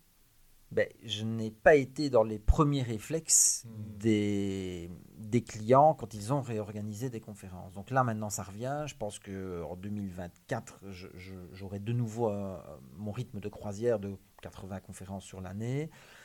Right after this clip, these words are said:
Speaker 2: Mais pour
Speaker 1: Euh,
Speaker 2: toi, en fait, c'est,
Speaker 1: mais,
Speaker 2: ça
Speaker 1: euh,
Speaker 2: représente, euh, aujourd'hui, c'est quatre-vingts pour cent de ton temps, de ton activité, c'est ça, c'était ça un peu ma question ?
Speaker 1: Non, je dirais que c'est une, c'est une grosse moitié,
Speaker 2: C'est une
Speaker 1: ouais.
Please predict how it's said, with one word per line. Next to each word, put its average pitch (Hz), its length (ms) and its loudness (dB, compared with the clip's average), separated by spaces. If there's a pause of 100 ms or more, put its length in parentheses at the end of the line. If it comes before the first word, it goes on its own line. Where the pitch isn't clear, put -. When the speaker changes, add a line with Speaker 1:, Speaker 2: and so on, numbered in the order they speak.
(180)
Speaker 2:
Mais 92 240 -4
pour 90 120 -8
Speaker 1:
Euh, - 20 -10
Speaker 2:
toi, 113 240 2
en 101 80 -6
fait, 98 180 -10
c'est, 95 80 -10
Speaker 1:
mais, 95 140 -8
Speaker 2:
ça 95 100 -6
Speaker 1:
euh, 90 60 -8
Speaker 2:
représente, 98 480 -10
euh, 92 440 -10
aujourd'hui, 98 300 -14
c'est - 140 -16
quatre-vingts 101 340 -8
pour 101 160 -14
cent 101 140 -12
de 95 60 -16
ton 98 180 -18
temps, 135 340 -4
de 127 100 -12
ton 101 180 -12
activité, 98 640 -14
c'est 131 120 -16
ça, 104 240 -12
c'était - 280 -18
ça 104 180 -14
un 104 40 -14
peu 110 120 -16
ma 117 100 -8
question ? 127 260 -2
Speaker 1:
Non, 139 160 -2
je 127 120 -8
dirais 117 260 -10
que - 60 -14
c'est 120 160 -10
une, 110 580 -10 (160)
c'est 113 220 -6
une 110 120 -4
grosse 104 240 -8
moitié, 123 440 -8 (100)
Speaker 2:
C'est 104 60 -12
une 98 160 -12
Speaker 1:
ouais. 107 160 -10